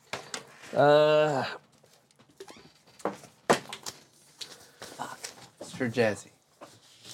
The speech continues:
Speaker 1: I'm, uh, you, you look away. I'm gonna show them what the book is. Okay, and I'm gonna just flip you to the first page.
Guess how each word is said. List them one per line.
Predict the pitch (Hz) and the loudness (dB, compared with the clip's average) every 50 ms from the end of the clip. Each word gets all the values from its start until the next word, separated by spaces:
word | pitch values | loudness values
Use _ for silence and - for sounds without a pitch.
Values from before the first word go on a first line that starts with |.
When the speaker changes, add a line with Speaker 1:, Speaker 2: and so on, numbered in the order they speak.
| - - | 0 4
Speaker 1:
I'm, | 123 123 131 123 | 6 6 6 6
uh, | 117 120 | 6 4
you, | 123 110 107 120 123 147 170 165 147 110 | 4 4 6 8 8 8 8 8 6 6
you | 135 147 170 | 6 8 10
look | 165 175 - | 10 10 8
away. | 175 156 143 143 139 135 | 8 8 8 8 8 8
I'm | 131 127 131 | 6 6 6
gonna | 131 123 | 4 2
show | 117 - 143 127 | 4 6 6 8
them | 120 120 117 117 | 8 6 6 4
what | 113 101 | 4 2
the | - | 2
book | 95 104 117 110 - | 4 4 4 4 4
is. | - 92 92 95 92 - - - - - _ - - - - - - - - _ _ _ _ _ _ _ _ _ _ _ _ - - _ _ _ _ _ _ _ _ _ _ _ _ _ _ _ _ _ _ _ - - - - | 2 0 0 0 -2 -4 -6 -8 -12 -18 _ -20 -20 -20 -20 -20 -20 -20 -20 _ _ _ _ _ _ _ _ _ _ _ _ -20 -20 _ _ _ _ _ _ _ _ _ _ _ _ _ _ _ _ _ _ _ -20 -20 -4 0
Okay, | - 104 104 - - 110 110 110 107 - - | 2 2 4 4 4 4 4 4 2 -2 -4
and | - 101 95 | -2 0 2
I'm | 98 104 104 | 4 4 6
gonna | 113 113 113 104 - _ _ | 6 6 6 6 2 _ _
just | - 123 117 - - | 0 0 0 2 4
flip | - 143 143 - | 6 6 6 6
you | 143 131 | 6 6
to | 135 139 | 6 4
the | 127 | 4
first | - 143 139 127 - | 4 4 4 2 2
page. | - 151 127 117 117 120 113 113 - - | 4 6 6 6 6 4 2 0 -2 -6